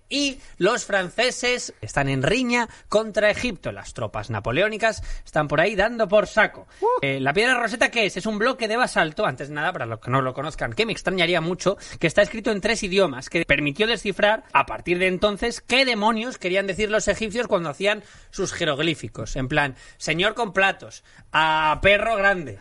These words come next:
Speaker 2: Camarero.
Speaker 1: chacal, camarero, gente de lado.
Speaker 2: Bueno, señor con platos y vasos, actor. <laughs>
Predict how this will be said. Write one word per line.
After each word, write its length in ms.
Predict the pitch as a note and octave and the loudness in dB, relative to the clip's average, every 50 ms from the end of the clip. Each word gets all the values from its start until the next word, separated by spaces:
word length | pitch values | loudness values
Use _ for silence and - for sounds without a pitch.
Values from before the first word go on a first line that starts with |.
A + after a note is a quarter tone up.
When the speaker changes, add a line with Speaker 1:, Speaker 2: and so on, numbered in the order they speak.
| - - - | -8 -8 -4
Speaker 2:
Camarero. 480 | - C#3 A#2 G#2+ A2 B2 C3 A2+ G#2+ | -4 -4 -4 -4 -6 -6 -8 -8 -10
Speaker 1:
chacal, 480 | G2+ - D#3 D3 - F3 F#3+ F#3 D#3+ A#2+ - - | -4 -2 -2 0 2 4 4 4 2 0 0 2
camarero, 580 | - C#3+ C#3 D3+ D3 C#3+ D#3 F#3+ G3 D#3 A#2+ A2 - - - - | 2 2 4 4 2 4 4 4 2 2 -2 -8 -12 -20 -18 -10
gente 380 | - - G3 G#3+ A3+ G3+ A#3+ | 0 0 0 0 0 -2 -2
de 120 | A#3+ A#3 - | 0 0 2
lado. 320 | G3 G#3+ G#3+ F#3 B2+ A2+ - - - | 2 2 2 2 -2 -4 -10 -8 -6
Speaker 2:
Bueno, 160 | D#3 B2+ - - C4+ F3 | -6 -6 -6 -10 -16 -16
señor 280 | - - D3+ D#3 E3+ E3+ | -6 -2 0 0 2 2
con 100 | F#3 F#3+ E3 | 0 0 2
platos 300 | F#3 F#3 F3+ F#3+ F#3+ F3+ | 0 0 0 0 -2 0
y 40 | E3+ | 2
vasos, 360 | E3+ F3+ E3+ - A2 - - _ | 0 0 0 -4 -12 -14 -10 _
actor. 400 | - D3 - - - A#2+ G#2 - - - - _ - - _ | -8 -8 -8 -8 -8 -8 -8 -8 -12 -18 -20 _ -20 -16 _
<laughs> 80 | - | -2